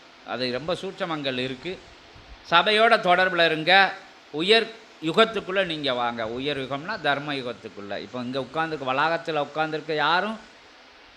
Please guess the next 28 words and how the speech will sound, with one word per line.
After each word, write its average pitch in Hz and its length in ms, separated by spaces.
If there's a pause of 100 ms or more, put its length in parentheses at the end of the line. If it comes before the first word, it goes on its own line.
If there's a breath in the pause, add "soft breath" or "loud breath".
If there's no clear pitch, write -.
(460)
இந்த 127 280
சொல் 196 400
வன்மையை 185 520
கேட்டு, 180 420
இந்த 170 360
சிவநூல் 180 400
உரையை 165 460
கேட்டு 170 400
அப்படி 151 280
உட்கார்ந்துருக்கவங்க 175 560
எல்லாமே 175 440
தர்ம 175 320
யுகத்துக்குள்ள 151 460
தான் 165 140
இருக்காங்க. 131 500 (280)
இப்ப 156 140
இவங்களை 165 360
போய் 190 200
யாரையாச்சும் 175 680
ஏதாச்சும் 175 360
ஒரு 151 460 (200)
ஃபோன்ல 185 340
கூட 190 200
எதிர்நிலையா 180 600
பேச 170 300
சொல்லுங்க, 165 340
பேச 156 300
மாட்டாங்க. 113 500